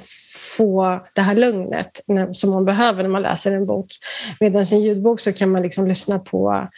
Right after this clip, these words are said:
eh, på väg till jobbet, eh, på bussen eller när man är ute och springer. Så att den är mer flexibel på det sättet.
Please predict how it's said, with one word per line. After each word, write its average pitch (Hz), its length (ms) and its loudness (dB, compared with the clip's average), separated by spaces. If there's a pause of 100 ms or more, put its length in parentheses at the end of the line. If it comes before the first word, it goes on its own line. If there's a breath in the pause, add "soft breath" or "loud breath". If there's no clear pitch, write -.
(400 loud breath)
eh, 185 160 2
på 185 160 -2
väg 185 200 2
till 202 140 0
jobbet, 208 1000 0
eh, 208 200 2
på 190 140 -2
bussen 190 680 0
eller 185 420 2
när 185 80 -2
man 180 280 0
är 185 340 2
ute 196 280 0
och 190 40 2
springer. 202 440 0
Så 220 80 2
att 196 180 0
den 208 200 2
är 214 80 2
mer 208 180 2
flexibel 190 640 0
på - 120 -4
det 180 140 0
sättet. - 440 -4